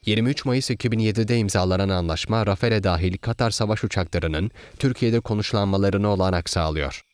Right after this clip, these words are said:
Katar'dan iki yüz elli askeri personel ve otuz altı savaş uçağının aynı anda Türkiye'de bulunmasına imkan tanınıyor.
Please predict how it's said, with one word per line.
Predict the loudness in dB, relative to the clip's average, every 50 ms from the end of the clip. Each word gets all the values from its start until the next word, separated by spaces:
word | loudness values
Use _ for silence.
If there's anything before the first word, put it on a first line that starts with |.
| _ _ _ _ _ _
Katar'dan | -2 -2 0 0 0 0 2 0 0 0
iki | 0 -2 -2 0 0
yüz | 0 2 2
elli | 0 0 0 -2
askeri | -2 -2 -2 0 0 0 0
personel | 0 0 -2 -2 -2 -2 0 0 0 0 0
ve | 0 0
otuz | 0 -4 -4 -4 -2 0 0
altı | 0 0 0 -2 -2
savaş | -2 0 0 0 0 -2
uçağının | -4 -2 0 0 0 2 0 0 -2
aynı | -2 -2 -2 -2 0 0
anda | 0 0 0 0
Türkiye'de | -2 -4 -8 -10 -4 -2 -2 0 0 0 2
bulunmasına | 2 2 2 0 0 0 0 0 0
imkan | 0 -2 -2 -2 -2 -2 -2
tanınıyor. | -2 -2 -2 -2 -2 -2 -4 -4 -6 -8 -10